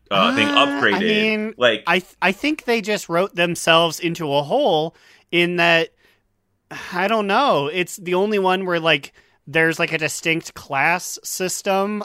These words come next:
Speaker 2: of humanoids, and, like, there's, like, there's regular Venthyr that wear suits, and there's fancy ones that wear dresses.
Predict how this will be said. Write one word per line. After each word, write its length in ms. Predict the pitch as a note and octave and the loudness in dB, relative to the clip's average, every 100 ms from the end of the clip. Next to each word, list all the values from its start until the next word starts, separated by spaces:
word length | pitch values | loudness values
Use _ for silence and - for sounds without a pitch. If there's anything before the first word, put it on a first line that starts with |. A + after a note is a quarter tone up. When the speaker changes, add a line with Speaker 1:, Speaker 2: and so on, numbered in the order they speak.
| - | -4
Speaker 2:
of 280 | D#3 C#3 C3+ | -2 -2 -6
humanoids, 1120 | - C3+ E3 C4 C#4+ D4+ E4+ E4+ D#4+ - - _ _ _ _ _ - | -8 -6 -4 -4 0 0 0 -4 -10 -16 -16 _ _ _ _ _ -2
and, 220 | D#3+ D#3+ | 2 2
like, 220 | E3 D#3+ | 2 2
there's, 280 | E3+ D#3+ D#3 | 2 0 2
like, 300 | D#3+ D3+ - _ _ _ | 2 0 0 _ _ _
there's 440 | D3+ E3 D#3+ D3+ B2+ | -4 0 2 0 0
regular 500 | E3 E3 D#3+ D3+ C#3+ | 2 2 2 0 2
Venthyr 600 | D3 D3+ C#3 D3 C3 B2 | 0 0 -2 -2 0 0
that 200 | C3+ C#3 | -2 -2
wear 260 | D3 D3 C3+ | -2 -2 -2
suits, 440 | - F3 - - | -2 -4 -4 -6
and 160 | D3+ D3 | -4 0
there's 200 | D3+ - | -2 -2
fancy 440 | - F3 E3 D3 | 0 0 0 -4
ones 260 | C3+ C3+ B2+ | -4 -4 -4
that 120 | D3 | -6
wear 180 | D3+ D3 | -4 -4
dresses. 520 | D#3 E3 - C3 A2+ | 0 -2 -2 -8 -8